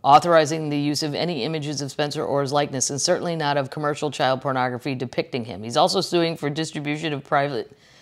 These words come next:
sexually explicit materials, negligence, and what's described as sex trafficking venture. He was forced to engage in commercial sex acts while under the age of eighteen.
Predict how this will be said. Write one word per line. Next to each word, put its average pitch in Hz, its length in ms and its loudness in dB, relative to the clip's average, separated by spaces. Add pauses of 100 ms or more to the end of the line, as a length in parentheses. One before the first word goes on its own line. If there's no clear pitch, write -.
(140)
sexually 165 920 2
explicit 147 440 -2
materials, 170 500 0
negligence, 156 640 -2
and 151 160 -4
what's 156 260 0
described 160 560 0
as 143 120 -6
sex - 500 0
trafficking 160 680 -4
venture. 151 400 -4 (640)
He 175 180 -2
was 165 160 0
forced 190 400 2
to 196 60 0
engage 156 380 -2
in 143 140 -4
commercial 175 500 0
sex - 500 2
acts 139 320 0
while 147 380 0
under 165 220 -6
the 170 160 -2
age 151 180 -6
of 151 140 -8
eighteen. 147 640 -6